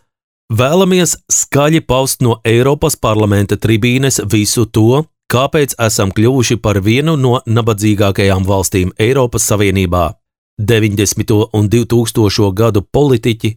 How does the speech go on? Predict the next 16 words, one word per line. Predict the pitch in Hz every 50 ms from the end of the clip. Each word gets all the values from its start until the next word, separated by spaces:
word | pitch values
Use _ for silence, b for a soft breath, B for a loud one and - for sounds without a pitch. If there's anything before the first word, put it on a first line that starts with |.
| _ _
bija | - 123 117 110 110 - -
nekompetenti | 117 131 127 - - 123 117 113 - 110 - 117 113 110 110 113 113 117 - - -
vai, | 101 95 113 120 135 156
iespējams, | - - 127 123 - - 123 117 117 117 107 - -
korumpēti. | 165 165 160 139 110 95 - 95 92 80 78 - - - _ _ _ _
Visdrīzāk | - 117 117 110 98 117 113 117 113 107 117 117 110 104 - 113 117
abi | 110 104 101
šie | - 110 98
faktori | 95 - 117 120 - - - 127 123 123 120
kopā, | - 139 139 147 139 - 107 95 85 85 - _ -
kā | 113 98 92
rezultātā | 113 110 113 123 117 107 120 113 107 98 - 104 98 87 - _ - 101
Latvija | 98 107 117 135 - 170 170 165 165 - -
iestājās | 120 113 113 110 - - 117 117 117 117 110 104 - -
Eiropas | - 110 107 104 104 95 90 - - -
Savienībā | 135 131 135 131 131 127 123 120 117